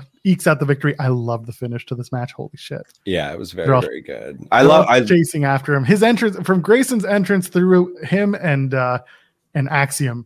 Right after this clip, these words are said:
Speaker 1: really, really stood out.
Speaker 2: He's a damn talented guy, both of them, actually. Um, yeah, just that entrance coming in, like, running down, double, like, one was a bulldog, one was a stunner,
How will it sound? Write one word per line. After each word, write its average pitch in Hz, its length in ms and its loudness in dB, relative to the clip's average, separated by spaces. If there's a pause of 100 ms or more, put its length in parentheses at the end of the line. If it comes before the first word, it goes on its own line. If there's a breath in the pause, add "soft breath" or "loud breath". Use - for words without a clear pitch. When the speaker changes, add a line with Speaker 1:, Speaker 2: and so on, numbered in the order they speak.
(140)
Speaker 1:
really, 135 500 0 (100)
really 123 360 0 (260)
stood 127 300 0
out. - 300 -10 (300)
Speaker 2:
He's 120 220 0
a 156 40 2
damn 117 260 6
talented 98 460 2
guy, 95 240 2
both 90 260 0
of 71 60 -10
them, 65 140 -12
actually. 67 340 -16 (420 soft breath)
Um, 98 760 2
yeah, 117 240 2
just 165 180 -2
that 151 160 6
entrance 123 320 2
coming 120 220 2
in, 101 240 0
like, 101 240 -2
running 160 280 4
down, 117 680 2
double, 123 440 4
like, 104 220 0
one 117 180 0
was 107 120 -4
a 104 60 0
bulldog, 98 540 0
one 98 220 -4
was 90 180 -10
a 82 40 -16
stunner, 92 680 -6